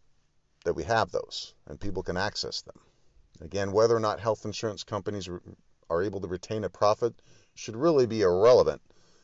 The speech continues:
as far as the government's discussion of the matter. How do we fund hospitals and schools directly?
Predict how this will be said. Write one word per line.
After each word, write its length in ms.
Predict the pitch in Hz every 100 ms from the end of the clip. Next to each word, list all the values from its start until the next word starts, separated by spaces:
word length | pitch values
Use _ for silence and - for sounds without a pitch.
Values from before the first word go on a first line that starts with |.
| _
as 160 | 82 -
far 300 | 104 98 92
as 140 | 87
the 300 | 92 85 76 - _ _ _ - 90
government's 760 | 82 104 101 92 90 - - - _ _ _ _ _ -
discussion 520 | 85 - 117 - 80
of 120 | 71
the 80 | 64
matter. 300 | 60 52 - _ _ _ _ _ _ _ _ _ _ _ _
How 200 | - 98
do 80 | 117
we 160 | 127 120
fund 420 | - 104 101 92
hospitals 640 | 92 90 87 - 92 85
and 100 | 85
schools 420 | - 95 82 76
directly? 640 | 73 76 69 67 - 53